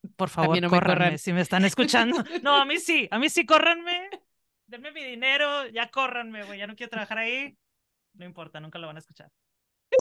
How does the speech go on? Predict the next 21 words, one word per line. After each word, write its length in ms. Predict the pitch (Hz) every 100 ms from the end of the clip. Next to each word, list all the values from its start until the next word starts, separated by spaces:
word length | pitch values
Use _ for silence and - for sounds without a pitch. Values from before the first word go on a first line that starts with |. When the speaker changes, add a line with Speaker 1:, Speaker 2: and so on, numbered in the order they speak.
| -
Speaker 1:
Eh, 260 | - 170 -
y, 280 | 226 247 247
y 20 |
luego 180 | 233 233
soy 140 | 262
la 140 | 247 254
única 240 | 269 240
que 60 | 214
habla 160 | 233
español 340 | - 240 214 220
en 80 | 202
la 80 |
compañía, 360 | 202 196 202 190
entonces 380 | 185 185 196 190 480 _ _ -
Speaker 2:
No 180 | 226
lo 100 | 233
van 120 | 226 220
a 20 |
entender. 400 | 208 208 196 160 - _ _ _ _ _ _ _ -
Speaker 1:
córranme. 880 | 175 165 151 147 143 143 139 110 - - _ _ 294
Speaker 2:
<laughs> 1080 | 233 254 - - 370 - 359 - 381 -